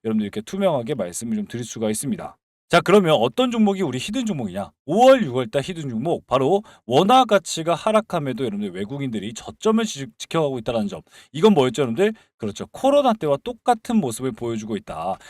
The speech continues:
그러기다가 삼 개년 연속 매출 상승을 통해서 여러분들 사상 최고치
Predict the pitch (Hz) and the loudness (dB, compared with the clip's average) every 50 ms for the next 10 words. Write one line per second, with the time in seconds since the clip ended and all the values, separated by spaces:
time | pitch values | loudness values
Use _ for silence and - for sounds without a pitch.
0 | - - _ - 160 180 196 208 180 - 139 175 160 101 - - - - 247 262 | -20 -20 _ 2 4 4 4 6 4 6 6 6 6 4 4 0 -4 -2 -2 0
1 | 262 254 277 269 269 233 214 135 127 127 147 107 _ _ - 120 117 120 147 175 | 0 0 0 0 0 0 0 0 -2 -2 -6 -8 _ _ -12 -4 -2 0 0 0
2 | - - 226 233 220 220 208 185 - 180 170 156 - - 135 113 104 101 120 110 | -2 -4 -4 -2 0 0 -2 -2 -4 -6 -8 -8 -8 -6 -6 -6 -6 -4 -6 -6
3 | 92 92 95 101 160 196 233 247 226 _ _ _ _ _ - - - 202 214 196 | -6 -8 -6 0 2 2 2 2 0 _ _ _ _ _ -4 2 6 6 6 8
4 | 220 220 214 208 214 - - - 294 302 277 277 233 - - - 107 90 | 8 8 6 6 2 -2 0 0 0 0 0 -4 -6 -6 -6 -6 -6 -6